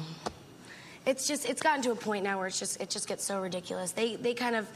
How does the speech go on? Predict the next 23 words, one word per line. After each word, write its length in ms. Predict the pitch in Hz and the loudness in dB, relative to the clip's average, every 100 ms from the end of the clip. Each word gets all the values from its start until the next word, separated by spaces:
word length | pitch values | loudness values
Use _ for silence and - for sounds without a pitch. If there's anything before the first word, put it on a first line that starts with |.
| - - - | -12 -12 0
put 200 | - 285 302 | 4 4 4
you 60 | |
in 60 | 285 | 4
a 40 | |
situation 640 | 254 233 220 196 185 190 190 | 4 4 4 4 4 2 2
where 140 | 196 | 2
they 100 | 185 | 0
can 160 | 208 196 | 0 0
get 180 | 220 | 2
you 80 | 240 | 2
to 60 | 226 | 2
react 340 | 208 185 175 | 4 2 0
a 40 | 185 | -2
certain 300 | - 175 180 | -2 0 0
way, 200 | 170 170 | 0 0
and 100 | 180 | 2
then 120 | 185 | 2
they 100 | 190 | 0
can 160 | - 196 | 0 0
get 160 | 190 | 2
that 180 | 175 - | 0 -2
first 200 | 185 180 | -2 0
shot, 340 | - 160 113 | 2 0 -2